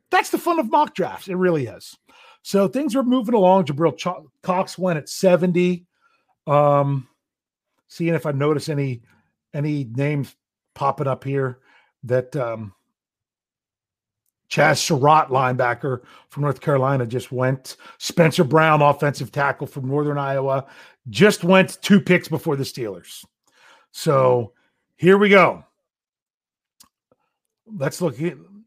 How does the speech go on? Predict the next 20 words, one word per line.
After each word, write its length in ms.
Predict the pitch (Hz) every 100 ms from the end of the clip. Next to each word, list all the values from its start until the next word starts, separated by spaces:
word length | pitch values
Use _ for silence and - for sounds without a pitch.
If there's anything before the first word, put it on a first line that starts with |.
| _ _ _ _ _
what 400 | 151 123 175 175 _
I'm 140 | 135
trying 220 | 113 165 165
to 40 |
see 140 | -
what 140 | 147 127
you 240 | 123 165
all 100 | 139
can 160 | 135 135
see 280 | - 143 127
there 440 | 127 127 123 131 -
on 180 | 131 120
the 60 |
screen. 340 | - - 95 101
Okay, 260 | 170 160
I 140 | 104 135
keep 220 | 220 -
flipping 280 | 196 170 170
back 240 | 160 151
to 180 | 147 127